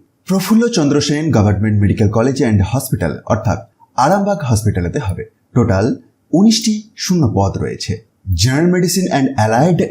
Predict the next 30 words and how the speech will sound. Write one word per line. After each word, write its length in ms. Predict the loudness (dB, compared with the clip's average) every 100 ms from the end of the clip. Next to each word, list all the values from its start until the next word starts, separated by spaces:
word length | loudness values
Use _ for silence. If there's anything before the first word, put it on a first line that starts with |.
| 2
ডিপার্টমেন্টে 480 | 4 2 2 0 0
পাঁচটি 340 | -2 -4 -2 0
ভ্যাকেন্সি, 400 | 0 -2 -6 -8 -14 _ _ -4
পেডিয়াট্রিক্সের 640 | 0 0 0 -2 -2 -2
ক্ষেত্রে 220 | -2 -2 -2
দুটি, 280 | -2 -2 -4 -8 _ _
ইএনটির 380 | 0 2 4 2
ক্ষেত্রে 240 | 0 0 -2
দুটি, 380 | 0 0 0 -6 -10 _ _ -2 0
জেনারেল 300 | 2 2 0
সার্জারির 460 | 2 2 2 0
ক্ষেত্রে 200 | -4 -4 -4
পাঁচটি, 460 | -2 -4 -4 -8 -10 _ -4
অ্যানেস্থেসিয়ার 600 | 0 0 0 -2 0 -2
ক্ষেত্রে 260 | -4 -2 -2 -4 -10 -2
দুটি, 240 | 0 0 -6 -10 _ -2
অর্থোপেডিকের 540 | 0 0 0 0 0
ক্ষেত্রে 280 | -2 -4 -4 -8 -10 -8 0
দুটি 240 | 0 0 -6 -12 _ _
এবং 180 | 0 0 0
প্যাথোলজি, 540 | -2 0 0 -2 -4 -10 -16 _ -2
ব্লাড 260 | 0 2 0
ব্যাংক 180 | -4 -12 -18 _ -4
এটির 200 | -2 -2
ক্ষেত্রে 260 | -2 -4 -4 -4
একটি 180 | -2 -2
শূন্য 220 | -2 -6 -10
পদ। 120 | -16 -18 _ 0
অ্যানেক্সার 400 | 2 2 2 2
ওয়ান 260 | 2 2